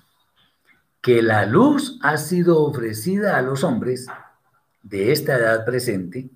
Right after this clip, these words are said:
pero ellos amaron más la vida sin obediencia a la Torá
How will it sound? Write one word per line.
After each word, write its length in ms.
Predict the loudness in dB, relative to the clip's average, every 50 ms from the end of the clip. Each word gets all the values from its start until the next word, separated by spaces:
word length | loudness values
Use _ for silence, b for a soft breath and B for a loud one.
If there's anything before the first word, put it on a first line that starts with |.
| _ _ _ _ B B B B B B B _ _ _
pero 320 | 0 2 4 4 4 4
ellos 540 | 6 4 4 4 2 0 -2 -4 -6 -8 -6 -4
amaron 680 | -4 -2 0 2 2 2 2 0 -2 -4 -4 -4 -4 0
más 280 | 2 4 4 4 4
la 200 | 4 4 6 6
vida 480 | 6 4 4 4 4 4 4 2 -2 -8 -14 -16 B B B B B _ _ _ _ _ _ _ _ _ _
sin 580 | -16 -12 -6 -2 0 2 2 2 2 0 -2 -2
obediencia 1000 | -2 -2 0 0 0 0 -2 0 0 0 2 2 2 2 2 0 -2 -2 -4 -4 -4
a 140 | -4 -4 -2
la 200 | -4 -6 -6 -4
Torá 520 | -4 -2 0 0 0 -2 -4 -10 -16